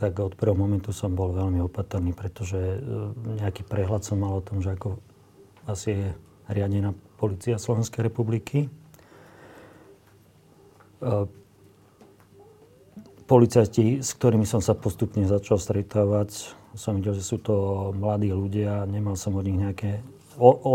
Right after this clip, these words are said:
nich, pardon, nejaké negatívne informácie, takže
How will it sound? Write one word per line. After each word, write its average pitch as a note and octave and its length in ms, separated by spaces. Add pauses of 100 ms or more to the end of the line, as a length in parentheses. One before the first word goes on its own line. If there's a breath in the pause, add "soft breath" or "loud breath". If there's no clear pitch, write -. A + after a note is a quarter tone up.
nich, G2+ 160 (160)
pardon, G#2 320
nejaké G#2 400
negatívne A2 720
informácie, G#2+ 800
takže G#2 320